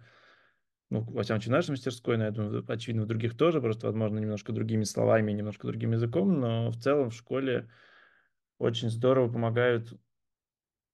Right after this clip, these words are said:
ну, выучить этот язык, как, как кусок реальности запихнуть в документальность, чтобы зрителям, которые не прожили с нами этот кусок реальности, было понятно, чтобы у них в голове эта история развернулась. То есть, по сути, как заархивировать реальность и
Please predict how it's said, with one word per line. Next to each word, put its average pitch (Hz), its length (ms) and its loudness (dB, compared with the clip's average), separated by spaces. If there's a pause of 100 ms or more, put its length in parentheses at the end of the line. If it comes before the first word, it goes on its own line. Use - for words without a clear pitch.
(280)
ну, 127 160 -4
выучить 120 440 0
этот 110 220 -4
язык, 127 560 -2
как, 117 220 -2
как 113 200 -10
кусок 120 340 -2
реальности 143 440 2
запихнуть 120 680 -4
в 120 60 -6
документальность, 117 840 2
чтобы 110 360 -4
зрителям, 110 520 2
которые 107 360 0
не 110 100 -2
прожили 120 400 0
с - 140 -8
нами 110 260 0
этот 107 140 -12
кусок 113 340 -6
реальности, 123 540 -2
было 117 540 0 (680)
понятно, 120 420 2
чтобы 113 200 -4
у - 20 0
них 110 100 -2
в 110 40 -8
голове 117 160 6
эта 120 100 -2
история 117 340 2
развернулась. 110 640 0
То - 60 -12
есть, 104 80 -14
по 117 60 -4
сути, 120 200 -6
как 113 140 0
заархивировать 110 600 0
реальность 151 500 0
и 127 320 -10